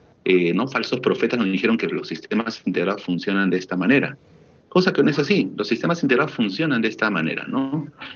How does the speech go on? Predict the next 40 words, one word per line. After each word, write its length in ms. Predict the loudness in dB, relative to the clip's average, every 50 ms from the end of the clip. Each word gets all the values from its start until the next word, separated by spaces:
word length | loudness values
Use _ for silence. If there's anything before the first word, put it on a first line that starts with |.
| -8 _ 4
La 120 | 4 6
iso 220 | 6 4 2 2 0
nueve 200 | 2 2 2 2
mil 160 | 2 2 2
es 120 | 2 0 2
todo, 420 | 2 4 6 6 4 4 0 -2 -2
porque 400 | -2 -2 0 2 2 2 2 2
se 140 | 2 2 2
dedica 200 | 2 2 0 -2
y 80 | 0
se 120 | 0 -2 -2
enfoca 360 | -2 0 0 -2 0 0 0
a 40 | -2
los 100 | -2 -6
procesos 420 | -10 -10 -6 -6 -2 -2 0 0
de 100 | 0 0
negocio, 540 | 0 2 2 2 2 2 0 -2 -2 -4 -6 -10 -20 -20 -20 -18 -18 -18 -20 -20 -18 -12 -6
¿ok? 140 | -4 2 4
Y 360 | 4 4 4 4 6 6 6
dentro 400 | 8 6 4 4 2 0 0 -2
está 400 | -2 -4 -2 0 2 2 2 2
la 140 | 0 0 -2
catorce 400 | -2 -4 -4 -4 -4 -2 0 2
mil, 260 | 4 4 4 2 2 0
¿no? 200 | 0 0 0 0 0
La 120 | 0 0 0
catorce 360 | 0 -2 -2 -2 -2 0 2
mil 100 | 4 4
no 120 | 4 4
nos 180 | 4 2 0 0 0
pide 240 | 2 4 6 6 4
que 120 | 4 2 2
cream-, 360 | 2 2 2 0 -2 -2 -2
que 140 | -2 -2 0
creamos 520 | 0 0 0 0 0 0 -2 -2 -2 -2
más 220 | 0 0 0 0 -2 -4
procesos, 960 | -4 -2 -2 -2 -4 -8 -6 -2 -2 -2 -2 -2 -4 -6 -6 -10 -10 -12 -14 -16 -20 -14 -12 -12 -10 -12 -12 -16 _ _ -16 -6
¿ok? 180 | 0 0 2 2
Más 200 | 2 0 -2 -2 -2
procesos 680 | -2 -2 0 2 2 2 2 2 2 0 0 0 -4